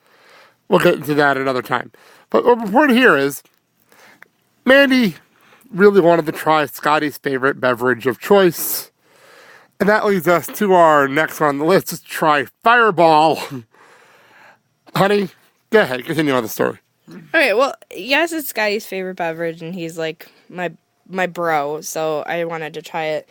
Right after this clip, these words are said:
Speaker 2: But also, like, I've heard a ton of people say that it's just the greatest thing ever.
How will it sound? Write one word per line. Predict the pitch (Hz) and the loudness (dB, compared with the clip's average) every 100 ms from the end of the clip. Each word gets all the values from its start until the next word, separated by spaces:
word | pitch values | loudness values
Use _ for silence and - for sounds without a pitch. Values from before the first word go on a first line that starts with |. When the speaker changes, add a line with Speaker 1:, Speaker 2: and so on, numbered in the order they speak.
| _ _ _ | _ _ _
Speaker 2:
But | 185 - | -10 -4
also, | 190 - 185 175 - - | -6 -4 -4 -4 -6 -10
like, | 170 - | -12 -10
I've | 170 170 175 | -8 -8 -8
heard | 180 165 160 - | -8 -8 -10 -14
a | 180 | -14
ton | 208 180 | -12 -12
of | 180 | -12
people | 185 170 170 | -14 -12 -10
say | 160 165 | -8 -8
that | 151 147 | -8 -12
it's | 147 - | -14 -18
just | 156 - - _ - | -16 -16 -18 _ -18
the | 175 | -14
greatest | 175 165 160 - | -10 -10 -10 -14
thing | 156 | -16
ever. | 156 147 147 | -14 -14 -16